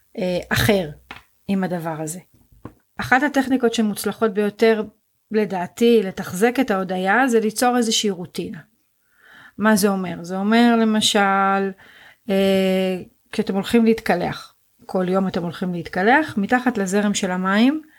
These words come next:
אה, ככה תעצמו עיניים, תיתנו לזרם להיות, ותבקשו, ממש תבקשו מהמים, המים זה כוח מאוד מאוד, אה,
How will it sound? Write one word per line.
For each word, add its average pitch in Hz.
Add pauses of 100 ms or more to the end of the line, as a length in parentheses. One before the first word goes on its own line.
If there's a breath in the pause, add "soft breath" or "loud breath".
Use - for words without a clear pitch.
(600 loud breath)
אה, 190
ככה 202
תעצמו 196
עיניים, 269 (240)
תיתנו 214
לזרם 190 (920)
להיות, 214 (640 soft breath)
ותבקשו, 220 (1000)
ממש 196
תבקשו 202
מהמים, 202
המים 190
זה 175
כוח -
מאוד 180
מאוד, 170
אה, 165